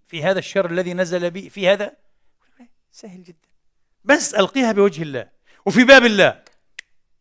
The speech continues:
بديش أحكي عشان ما ندخلش في قصص. آه؟ لكن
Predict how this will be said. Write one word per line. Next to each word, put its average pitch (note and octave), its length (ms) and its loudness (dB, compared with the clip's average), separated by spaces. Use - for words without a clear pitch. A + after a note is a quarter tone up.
بديش D#3 240 -16
أحكي - 320 -20
عشان D3+ 320 -14
ما C#3+ 120 -16
ندخلش - 200 -20
في - 80 -20
قصص. C#3 420 -16
آه؟ F#3 200 -10
لكن F#3+ 320 -12